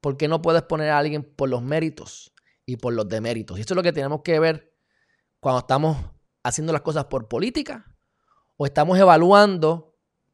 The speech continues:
por los méritos y los deméritos de ese individuo. Si cumple y es tu hijo, santo y bueno. Si no cumple, aunque sea tu madre, no la contrates. O bótalo. Sin miedo, sin miedo.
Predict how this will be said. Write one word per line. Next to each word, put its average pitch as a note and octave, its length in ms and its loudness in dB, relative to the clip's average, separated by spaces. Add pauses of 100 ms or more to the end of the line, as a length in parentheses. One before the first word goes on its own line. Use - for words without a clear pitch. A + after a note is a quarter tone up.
(100)
por C3 140 -4
los A#2+ 140 -4
méritos D#3+ 720 0 (200)
y C3 80 -8
los A#2+ 140 -4
deméritos D3 800 -4 (400)
de B2 240 0
ese C#3+ 340 2
individuo. A2 600 -8 (120)
Si - 220 -8
cumple F3 640 0 (160)
y A#2+ 80 -10
es B2 100 -6
tu F3 160 4
hijo, A3+ 520 4
santo G2 420 -14
y C#3+ 40 -2
bueno. C#3 380 6 (360)
Si A#2 180 -6
no C#3+ 140 4
cumple, F#3 500 6 (300)
aunque C3 360 -6
sea D#3 220 2
tu G3 140 8
madre, D#3+ 420 8 (640)
no F#2 140 -14
la G#2+ 80 -6
contrates. D#3 500 -4 (580)
O C#3+ 120 6
bótalo. D3 520 10 (560)
Sin C#3 200 -4
miedo, G#3 360 4 (120)
sin F3 240 0
miedo. A#3 360 4